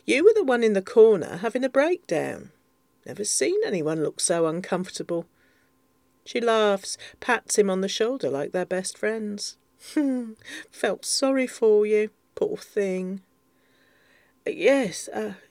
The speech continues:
quite." Each word he says feels like blown glass. "So you work here and there and"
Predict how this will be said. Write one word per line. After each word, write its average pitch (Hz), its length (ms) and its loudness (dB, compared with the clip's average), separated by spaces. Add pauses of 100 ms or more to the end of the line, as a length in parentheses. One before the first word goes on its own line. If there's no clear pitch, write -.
(360)
quite." 247 580 -6 (1120)
Each 254 300 -4
word 247 280 4
he 269 80 -4
says 196 600 0
feels 214 500 -2
like 208 300 -2
blown 214 340 2
glass. 233 520 -4 (640)
"So 330 560 2
you - 680 -4
work 240 560 0
here 359 540 -2
and 277 360 -8 (360)
there 214 400 -2 (320)
and" 226 340 -6